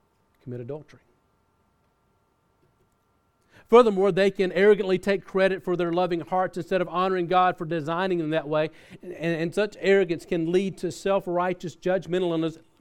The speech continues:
judgmentalism against their own husbands, and, and, and, uh, they can lose that, uh, uh, affection for them. And they can judge their husbands for not having that same agape love for them.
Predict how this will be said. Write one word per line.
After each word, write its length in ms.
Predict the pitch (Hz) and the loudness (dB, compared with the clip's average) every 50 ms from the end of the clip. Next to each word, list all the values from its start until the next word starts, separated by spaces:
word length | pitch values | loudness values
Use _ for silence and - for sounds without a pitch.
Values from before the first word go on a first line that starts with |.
| _ _ | _ _
judgmentalism 600 | - 190 170 156 175 196 190 175 165 151 170 - - - - - | -2 -2 0 0 -2 -2 -2 -2 -2 -4 -6 -10 -12 -18 -12 -4
against 320 | 196 185 143 185 190 185 - | -4 0 0 0 0 0 -4
their 140 | 180 170 180 | -4 -4 -2
own 120 | 180 170 | -2 -4
husbands, 520 | 151 180 196 202 180 156 165 156 151 147 - - - 175 - | -2 0 0 0 0 -2 -4 -6 -6 -6 -10 -16 -18 -4 0
and, 200 | 180 180 175 175 | 0 0 2 2
and, 160 | 180 175 165 - - - - | 0 -2 -2 -6 -12 -8 -2
and, 280 | 175 180 175 175 165 170 | 0 0 0 0 2 2
uh, 220 | 165 160 160 151 - - - - | 2 2 2 0 -2 -8 -6 0
they 160 | 160 190 202 | 2 2 2
can 200 | 196 208 185 156 - - - - _ | 2 2 -2 -4 -4 -10 -20 -18 _
lose 640 | 156 151 170 196 226 226 226 214 202 185 151 139 147 | -6 2 2 4 4 4 2 0 0 -2 -4 -4 0
that, 380 | 180 175 170 170 147 - - | 2 2 2 2 0 -4 -4
uh, 260 | 180 160 156 156 160 143 - - _ _ | -4 -2 0 0 -2 -2 -4 -12 _ _
uh, 180 | 165 160 160 156 | 2 2 2 2
affection 480 | 156 151 - - 196 202 196 - 208 180 | 0 -4 0 0 0 0 0 -4 -8 -6
for 180 | - 175 165 143 | -4 -6 -6 -4
them. 360 | 147 143 131 120 110 110 120 _ _ _ _ _ _ _ _ _ _ _ _ _ _ _ | -4 -6 -8 -8 -12 -18 -20 _ _ _ _ _ _ _ _ _ _ _ _ _ _ _
And 100 | 175 180 | 0 2
they 120 | 190 208 202 | 4 4 4
can 180 | 202 208 175 | 2 0 -2
judge 340 | 127 165 196 220 220 170 147 | 2 6 6 6 6 6 2
their 160 | 170 190 180 | -2 -2 2
husbands 340 | 180 214 220 180 180 180 151 | 2 2 0 0 -2 -8 -8
for 120 | - 190 180 | -6 -4 0
not 220 | 185 190 190 - | 0 0 0 -2
having 320 | - 190 208 202 190 185 185 | -4 -2 -2 -2 -2 -2 -2
that 160 | 185 175 156 | -2 -4 -4
same 260 | - - 196 196 185 | -4 -2 -2 -2 -2
agape 460 | 175 160 196 196 190 190 208 202 190 | -2 0 2 2 2 2 0 -2 0
love 220 | 190 190 202 196 - | 0 0 0 0 0
for 140 | - 190 175 | -2 -2 0
them. 440 | 175 202 214 190 156 127 123 113 | 2 2 2 0 -2 -6 -8 -12